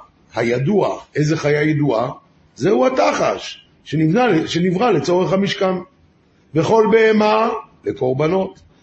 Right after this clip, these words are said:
רמס לציפור כנף, שבזמן שאין זכות בעולם, מרחם הקדוש ברוך הוא על העולם בשביל אלו. למה, מה, מה השבח שלהם?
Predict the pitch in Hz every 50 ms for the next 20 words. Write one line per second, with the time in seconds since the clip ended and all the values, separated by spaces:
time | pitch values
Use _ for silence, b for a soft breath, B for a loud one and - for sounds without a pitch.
0 | b b 147 165 233 269 269 269 240 170 254 247 - 254 214 160 240 240 233 190
1 | 240 240 233 233 233 240 247 247 247 - - - _ _ _ - - - 147 127
2 | 135 135 127 123 151 185 190 185 175 - - 151 135 120 156 180 185 175 151 123
3 | 131 - - 165 175 135 151 180 180 180 196 196 202 226 240 226 196 196 196 190
4 | - b b b b _ - 147 147 143 143 143 143 190 190 185 175 180 160 156
5 | 170 165 135 143 170 165 143 127 156 156 165 160 151 147 147 156 175 185 180 151
6 | 147 151 135 - 123 143 139 143 143 147 160 143 123 - - - - _ - -
7 | - - - - _ _ _ _ _ _ _ _ _ _ _ _ _ _ _ _
8 | _ _ _ _ - 143 156 180 214 226 226 214 202 - 160 170 196 220 214 190
9 | 190 214 214 208 190 - 214 220 220 208 208 - - 185 175 175 170 160 170 190
10 | 214 214 220